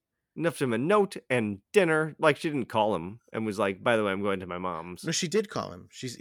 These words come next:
Speaker 2: she, that was, in fact, what he,
Speaker 1: Uh,
Speaker 2: what he says, "What does the note say?" And she says, "It says I tried to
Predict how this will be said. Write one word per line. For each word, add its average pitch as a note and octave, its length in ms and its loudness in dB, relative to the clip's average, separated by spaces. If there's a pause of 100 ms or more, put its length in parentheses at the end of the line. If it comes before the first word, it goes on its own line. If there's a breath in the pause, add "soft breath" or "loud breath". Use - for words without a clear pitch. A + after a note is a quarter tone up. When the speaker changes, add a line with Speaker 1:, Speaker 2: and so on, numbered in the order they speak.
Speaker 2:
she, C3 160 -6
that C3 220 -2
was, B2+ 160 -8
in C3+ 240 -8
fact, B2+ 200 0 (160)
what C3+ 140 0
he, C3 120 -2
Speaker 1:
Uh, - 60 -2
Speaker 2:
what C#3+ 120 -4
he F3+ 120 -2
says, D#3 280 2
"What D3+ 160 2
does C#3+ 160 -4
the A#2 260 -10
note F#3+ 240 -2
say?" F#2 340 -6 (440 soft breath)
And A#2+ 120 -8
she - 160 -4
says, A#2+ 320 -2
"It - 120 -10
says D#3 200 -2
I C3+ 80 -2
tried C#3 280 -4
to A#2 40 -14